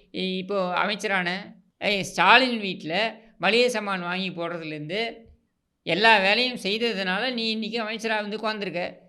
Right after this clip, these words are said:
இல்லைன்னா உனக்கு எங்க இந்த அமைச்சர் பதவி வரப்போகுது? என்னமோ பெருசா அறநிலைத்துறையை பத்தி கரைச்சு குடிச்சா மாதிரியும் அறநிலைத்துறை அமைச்சர் அப்படின்ற ஒரு பதவியை வச்சுக்கிட்டு நீ போடுற ஆட்டம் கொஞ்சம் நஞ்சமாவா?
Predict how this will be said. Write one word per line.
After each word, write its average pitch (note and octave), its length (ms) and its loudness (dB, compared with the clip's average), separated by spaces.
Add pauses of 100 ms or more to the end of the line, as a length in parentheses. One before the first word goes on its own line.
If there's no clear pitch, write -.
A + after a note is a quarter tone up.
(180)
இல்லைன்னா A3 320 2
உனக்கு G#3+ 400 2
எங்க A#3+ 160 0
இந்த A#3+ 160 -2
அமைச்சர் A3 320 -6
பதவி F#3 240 -2
வரப்போகுது? F3+ 560 -4 (1200)
என்னமோ G3+ 300 2
பெருசா A#3+ 380 0 (140)
அறநிலைத்துறையை G#3 640 0
பத்தி G3 220 -8
கரைச்சு F#3 400 -2
குடிச்சா G#3 420 -2
மாதிரியும் G#3 380 -4
அறநிலைத்துறை G3+ 480 -2
அமைச்சர் G3 480 -2
அப்படின்ற G3+ 400 -6
ஒரு F#3+ 140 -4
பதவியை F#3+ 380 2
வச்சுக்கிட்டு F#3 420 -6
நீ G3 180 -6
போடுற F#3+ 280 0
ஆட்டம் F#3 420 0
கொஞ்சம் E3 240 -6
நஞ்சமாவா? F3+ 520 -4